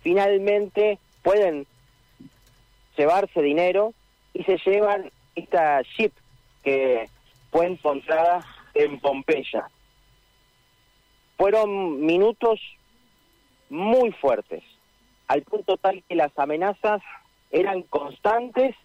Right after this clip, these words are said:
y terminaron llevando a que estas, eh, personas se ensañen con todos los que estaban hacia adentro, al punto tal que terminaron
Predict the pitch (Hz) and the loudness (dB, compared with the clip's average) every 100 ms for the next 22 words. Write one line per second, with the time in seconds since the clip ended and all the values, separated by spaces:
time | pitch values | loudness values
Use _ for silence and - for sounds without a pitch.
0 | _ _ _ _ _ 175 175 160 151 - | _ _ _ _ _ -2 2 2 2 0
1 | - 156 165 196 208 202 180 160 _ _ | -2 -2 0 0 2 0 -4 -8 _ _
2 | _ _ _ 190 185 196 220 220 214 170 | _ _ _ 0 2 2 0 2 4 2
3 | - 156 139 131 - 190 - 196 170 160 | 0 0 2 2 0 -2 2 0 0 -2
4 | 139 156 151 - 190 214 190 _ - - | -2 0 -2 0 0 0 -2 _ -6 -2
5 | 196 196 175 247 277 269 240 214 175 170 | 0 0 0 0 0 0 0 0 -2 0
6 | 220 226 214 165 147 - 170 165 165 - | 0 2 2 0 -4 0 0 0 -2 -8
7 | _ - - - - - - 233 - - | _ -6 -4 -4 -2 -2 -2 -8 -4 -4
8 | - - 196 - 196 196 175 180 196 - | -2 -4 -4 -2 -2 0 0 0 0 -2
9 | - _ _ - - 170 160 160 190 202 | -10 _ _ -4 0 0 0 2 2 2
10 | 214 | 0